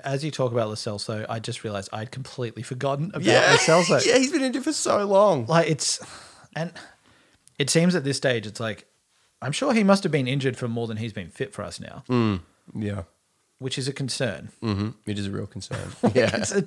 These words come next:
Speaker 2: It's a real
Speaker 1: it's a pretty
Speaker 2: concern.
Speaker 1: sizable concern,
Speaker 2: Mm-hmm.
Speaker 1: I think, you know, one of our, um, 'cause him and, and Ndombele obviously, you know, coming in similar
Speaker 2: Mm.
Speaker 1: sort of times and, and that sort of thing. You're like, "Okay, cool. You know, we've actually got some, you know,
Speaker 2: Mm.
Speaker 1: decent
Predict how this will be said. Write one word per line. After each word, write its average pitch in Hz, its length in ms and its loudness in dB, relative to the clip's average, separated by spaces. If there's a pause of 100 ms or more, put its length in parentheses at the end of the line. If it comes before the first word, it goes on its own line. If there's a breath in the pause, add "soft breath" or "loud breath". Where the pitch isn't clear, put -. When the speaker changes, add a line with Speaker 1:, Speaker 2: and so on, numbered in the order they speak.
(120)
Speaker 2:
It's 135 160 -2
a 127 80 2
real 160 140 4
Speaker 1:
it's 135 100 4
a - 20 -4
pretty 190 180 4
Speaker 2:
concern. 160 180 6
Speaker 1:
sizable 147 300 6
concern, 127 540 2
Speaker 2:
Mm-hmm. 123 220 0 (240)
Speaker 1:
I 123 100 -2
think, 117 320 -4
you 123 80 -6
know, 117 160 -4
one 123 180 0
of 120 140 -2
our, 110 240 -2
um, 101 320 -6 (640)
'cause - 140 -14
him 123 180 -4
and, 107 160 -4 (100)
and 107 120 -6
Ndombele 127 360 0
obviously, 107 480 -6
you 113 120 -8
know, 104 140 -8
coming 110 260 -6
in 98 260 -6
similar 113 400 0
Speaker 2:
Mm. - 20 -8
Speaker 1:
sort 107 180 -6
of 95 60 -12
times 120 420 -2
and, 101 220 -8 (600 soft breath)
and 123 120 -6
that 131 120 -4
sort 127 100 -4
of 113 60 -12
thing. 117 120 -4
You're 110 120 -4
like, 113 160 -4
"Okay, 139 240 0
cool. 123 320 -2
You 120 80 -4
know, 117 120 -4
we've 123 180 -4
actually 113 280 -6
got 104 220 -8
some, 98 200 -8 (140)
you 113 140 -10
know, 95 100 -10
Speaker 2:
Mm. 92 100 -14
Speaker 1:
decent 107 460 -6